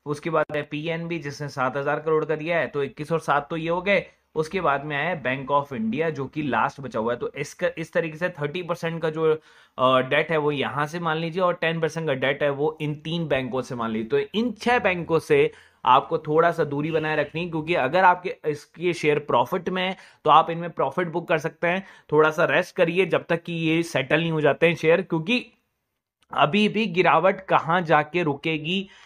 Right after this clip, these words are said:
ये किसी को भी नहीं पता है, क्योंकि डेली कुछ ना कुछ होता जा रहा है। और अब जो बड़ी खबर इसके अंदर में आ गई वो भी मैं आपको one by one बता देता हूं।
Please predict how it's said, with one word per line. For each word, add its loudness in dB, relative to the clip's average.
ये 0
किसी -4
को 6
भी 4
नहीं 2
पता 0
है, 2
क्योंकि 2
डेली 2
कुछ -4
ना 2
कुछ 0
होता 0
जा 4
रहा 2
है। 4
और 0
अब 4
जो 4
बड़ी 0
खबर -2
इसके -2
अंदर -2
में -2
आ 0
गई 2
वो 0
भी 0
मैं 4
आपको 0
one 0
by 6
one 2
बता 2
देता 0
हूं। 2